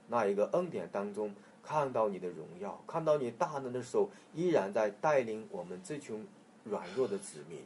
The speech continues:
因为唯独你是神，唯独你配得我们高举，唯独你配得我们尊崇，唯独你配得我们敬拜。我们把这所有的荣耀单单的归给你。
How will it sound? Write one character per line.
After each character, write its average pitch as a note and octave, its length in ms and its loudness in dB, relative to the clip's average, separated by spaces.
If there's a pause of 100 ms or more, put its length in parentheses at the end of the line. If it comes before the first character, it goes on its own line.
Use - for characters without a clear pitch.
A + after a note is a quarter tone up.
(380)
因 A2 120 0
为 A2+ 120 2 (180)
唯 A2 360 6
独 G2+ 380 -4
你 E2+ 160 -12
是 - 180 -12
神， - 240 -8 (380)
唯 C3+ 240 6
独 C#3 160 0
你 G#2 160 2
配 A2+ 240 -4
得 G#2 100 0
我 F2+ 80 -2
们 E2+ 220 -10
高 G2 320 -2
举， D#2 100 -18 (120)
唯 A2 200 4
独 C#3+ 160 -4
你 G2 140 -2
配 C3+ 260 -2
得 B2+ 100 -4
我 G#2 80 0
们 F#2 220 -8
尊 D3+ 300 0
崇， E2+ 200 -6 (280)
唯 A2+ 240 8
独 C3 160 -2
你 F#2+ 140 -4
配 G#2 220 -2
得 F#2+ 60 0
我 F2 60 -6
们 D#2+ 80 -12 (120)
敬 G#2+ 160 -8 (120)
拜。 F2 200 0 (200)
我 G2+ 80 0
们 G#2 200 0
把 G2 280 0
这 A#2+ 160 0
所 A2 280 4
有 D#3 60 6
的 G2+ 100 4
荣 F2 220 -4
耀 F2+ 240 0 (220)
单 A2 320 -2
单 G2 160 -6
的 E2+ 80 -14
归 F2 240 -10
给 E2 240 -8
你。 - 100 -14